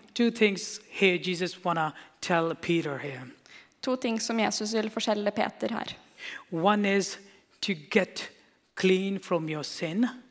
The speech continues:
Speaker 2: Det ene er å bli ren fra synden.
Speaker 1: And the second thing, to show your love.
Speaker 2: Og det andre er å vise din kjærlighet.
Speaker 1: And if we, many of you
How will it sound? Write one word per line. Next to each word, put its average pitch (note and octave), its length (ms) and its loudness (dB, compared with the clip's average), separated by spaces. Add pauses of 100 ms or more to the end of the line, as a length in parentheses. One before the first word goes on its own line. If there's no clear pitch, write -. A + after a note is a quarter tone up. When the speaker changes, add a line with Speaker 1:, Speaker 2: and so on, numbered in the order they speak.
(340)
Speaker 2:
Det - 100 2
ene A3 260 4 (200)
er G#3+ 100 0
å A3+ 80 -2
bli G#3+ 220 -2 (580)
ren A3 240 2
fra A3 140 -2
synden. A3 500 0 (420)
Speaker 1:
And G3 120 0
the F#3+ 40 2
second G3 460 0
thing, F#3+ 360 0 (240)
to - 80 -4
show G3 720 4
your E3+ 600 0
love. E3 500 -4 (380)
Speaker 2:
Og - 100 -4
det A3+ 120 4
andre A3+ 340 4
er G#3 80 4
å A3 60 0
vise A3 320 -2
din G3+ 200 0
kjærlighet. - 600 -2 (400)
Speaker 1:
And F3+ 300 4 (220)
if G#3+ 220 6
we, G#3 380 4 (520)
many G3 300 4
of F3+ 220 2
you F#3 300 6